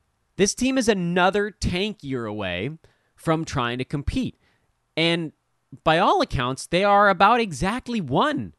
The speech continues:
tank year away from trying to compete because so much money comes off the book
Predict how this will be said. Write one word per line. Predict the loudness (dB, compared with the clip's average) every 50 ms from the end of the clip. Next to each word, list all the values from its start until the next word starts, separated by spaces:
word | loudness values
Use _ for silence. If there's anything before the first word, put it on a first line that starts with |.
| _ _ _
tank | -4 -2 -2 -2 -2 -6 -6
year | -6 -6 -4
away | -4 -4 -4 -4 -4 -6 -8 _ _ _ _ _ _
from | _ -2 -2 -2 0
trying | -2 -2 -2 0
to | -2 -4
compete | -6 -6 -8 -6 -6 -6 -6 -4 0
because | -2 -2 -2 -2 -6 -4 0 4 6 6 6 6 4 2 0
so | -4 -6 -4 2 4 4 6 6
much | 4 4 0 0 0 -2
money | -4 -2 -2 -2 -2 -4
comes | -6 -8 -6 -6 -4 -4 -4 -4
off | -2 -2 -2 -2 -4 -6
the | -8 -4
book | 2 4 4 4 4 0 -4